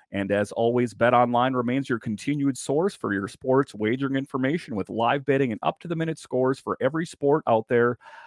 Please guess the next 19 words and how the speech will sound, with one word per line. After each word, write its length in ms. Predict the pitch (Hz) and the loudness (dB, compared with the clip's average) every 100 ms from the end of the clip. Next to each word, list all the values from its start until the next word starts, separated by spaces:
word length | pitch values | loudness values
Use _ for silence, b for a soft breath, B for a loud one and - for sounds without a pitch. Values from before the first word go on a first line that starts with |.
| B - | B -2
The 100 | 98 - | -2 0
fastest 520 | 107 135 160 - 165 147 | 2 4 2 -2 -6 -4
and 120 | 127 | -4
easiest 480 | 120 131 135 - 107 | -2 -2 -2 -2 0
way 160 | 117 | 0
to 80 | 107 | 0
check 320 | - 110 - | 0 -2 0
in 100 | 120 | -2
on 140 | 113 98 | 0 0
all 120 | 113 | -2
your 120 | 135 | -4
favorite 400 | - 120 127 113 | -2 -2 -2 -4
games 320 | 104 113 123 | -4 -4 -4
and 60 | 117 | -4
events, 340 | 98 107 107 | -2 -2 -2
including 480 | 95 - 110 98 92 104 | -10 -6 -4 -2 -4 -4
M 160 | 104 | -2
L 120 | 104 104 | -2 -2
B, 380 | 120 160 175 | -2 -4 -6